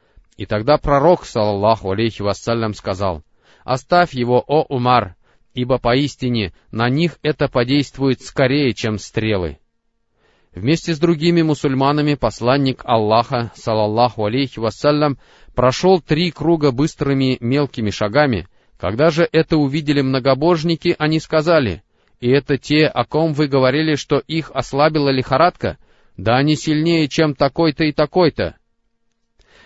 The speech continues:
Завершив обход Каабы, пророк, салаллаху алейхи вассалям, перешел к ритуальному бегу между холмами Ас-Сафа и Аль-Марва. А после этого он пригнал жертвенный скот к Аль-Марве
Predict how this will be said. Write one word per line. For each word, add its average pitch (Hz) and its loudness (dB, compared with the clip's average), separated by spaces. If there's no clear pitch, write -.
Завершив 139 0
обход 160 0
Каабы, 123 2
пророк, 147 2
салаллаху 123 2
алейхи 139 0
вассалям, 147 0
перешел 139 0
к - -10
ритуальному 147 0
бегу 131 0
между 110 -4
холмами 113 -2
Ас-Сафа 135 0
и 123 -4
Аль-Марва. 120 0
А - -16
после 160 0
этого 170 2
он 156 -2
пригнал 139 0
жертвенный 123 -2
скот 147 -2
к - -20
Аль-Марве 131 2